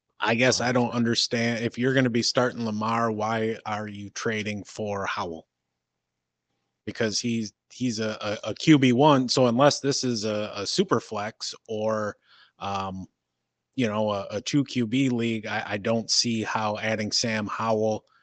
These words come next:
Speaker 1: elevates your team in any way. Um, I am a fan of, of getting Tyreek, and, and maybe you can swap out Howell for another piece, but as it stands right now,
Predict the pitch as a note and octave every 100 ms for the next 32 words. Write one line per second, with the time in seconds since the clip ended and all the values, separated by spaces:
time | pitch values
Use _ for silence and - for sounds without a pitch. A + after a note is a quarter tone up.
0 | _ _ - A#2+ A2+ G#2+ A2 - A2+ G2+
1 | - A#2 B2 B2 B2 B2+ B2 B2 C3+ -
2 | _ _ _ _ _ _ _ _ _ _
3 | _ _ _ _ - G#2+ G#2+ G#2+ G#2+ G#2
4 | - _ _ _ _ _ _ _ _ _
5 | _ B2 B2 C3+ B2 - B2 B2+ C3 A#2+
6 | A#2+ A2 G2+ G#2+ B2+ A#2+ A2 B2 B2 A2
7 | B2 D3 - A#2 A2 A2 G#2+ A#2+ A#2 A2+
8 | A#2+ - A2 - A#2+ A2+ A2 A2 G2 -
9 | A#2 A2+ A2+ - G#2+ G#2+ G#2 G#2 A2+ G#2
10 | - B2 B2+ - - G#2 G#2 - _ -
11 | - _ - C3 A#2 G2+ C3 B2 B2 A2
12 | A#2 A2+ A#2 A#2 A#2 A#2